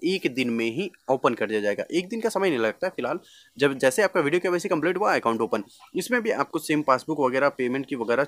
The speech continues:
टोटल फैसिलिटी मिलती है। आप Jio Payments Bank को किसी भी PhonePe, Google Pay, Paytm, किसी भी अकाउंट में, किसी भी other एप्लीकेशंस में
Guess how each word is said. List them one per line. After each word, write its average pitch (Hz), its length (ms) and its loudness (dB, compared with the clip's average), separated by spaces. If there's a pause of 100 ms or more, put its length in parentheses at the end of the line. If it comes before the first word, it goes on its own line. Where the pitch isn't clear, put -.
(120)
टोटल 208 180 0
फैसिलिटी 139 360 -4
मिलती 127 220 -2
है। 190 100 -2 (340)
आप 180 160 -2
Jio 160 420 -2
Payments 156 280 2
Bank 127 160 4
को 143 100 -6
किसी 175 300 -4
भी 165 180 0
PhonePe, 143 380 0
Google 127 300 0
Pay, 160 80 2
Paytm, 135 320 -2
किसी 170 200 -2
भी 196 140 -2
अकाउंट 131 280 0
में, 180 100 -2 (220)
किसी 160 180 -6
भी 190 100 0
other 143 300 -2
एप्लीकेशंस 135 600 -2
में 196 100 2